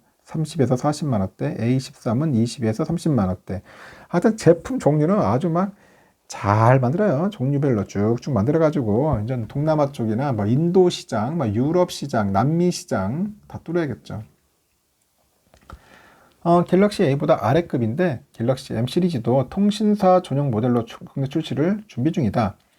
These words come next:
음, 케이티에서 갤럭시 점프 투가 될 것으로 예상된다고 하네요. 에이 삼십삼은, 어, 지난달 전파 인증을 이제 마치기로 했고, 이 제품은 다음 주 중에 인도 출시 예정인데, 어, 출고가는 삼십만 원대로 예상을 합니다.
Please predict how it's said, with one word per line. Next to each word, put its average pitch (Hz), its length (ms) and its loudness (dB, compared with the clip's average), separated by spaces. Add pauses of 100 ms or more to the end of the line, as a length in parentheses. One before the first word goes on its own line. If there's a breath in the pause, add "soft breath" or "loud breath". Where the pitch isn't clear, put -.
(380 soft breath)
음, 120 140 -2
케이티에서 165 580 0
갤럭시 143 380 2
점프 180 260 -4
투가 190 240 0
될 139 160 2
것으로 107 360 0
예상된다고 107 480 -2
하네요. 104 480 -2
에이 113 160 2
삼십삼은, 123 680 -2 (360 loud breath)
어, 127 120 0
지난달 147 500 0
전파 156 580 0
인증을 147 960 0
이제 107 120 -2
마치기로 110 480 0
했고, 139 560 -4 (300 loud breath)
이 185 160 4
제품은 180 400 0
다음 147 260 0
주 147 140 -6
중에 139 240 -2
인도 147 300 2
출시 - 260 -4
예정인데, 120 560 0 (260 soft breath)
어, 113 160 -4
출고가는 143 480 0
삼십만 170 420 0
원대로 110 320 0
예상을 107 340 0
합니다. 143 580 -2